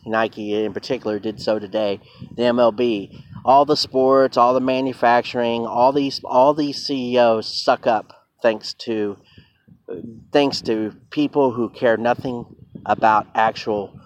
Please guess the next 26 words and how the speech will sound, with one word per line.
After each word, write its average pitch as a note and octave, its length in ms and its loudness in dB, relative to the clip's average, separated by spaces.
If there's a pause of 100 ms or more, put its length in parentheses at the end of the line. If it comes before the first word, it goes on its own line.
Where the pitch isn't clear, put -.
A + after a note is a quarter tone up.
(380)
uh, F#2 280 -6
they, B2 260 -2 (180)
they A#2+ 120 0
talk D3 400 2
a C#3 80 0
good A#2+ 240 -2
game A2+ 220 0
about G2 360 2
being G#2+ 240 -6
about F#2+ 440 -4 (220)
environment F#2+ 1000 -2
and F2 200 -16 (380)
people G#2 840 -2
and F2 180 -12
caring G#2 800 -4
and F#2+ 100 -8
all A2+ 180 2
this A2+ 200 -4
other G#2 220 -2
garbage. G2 600 -2 (380)
They D3 160 2
don't D#3 220 4
mean C#3 240 2
any G2 240 -4
of F2 100 -8
that. F#2 320 -10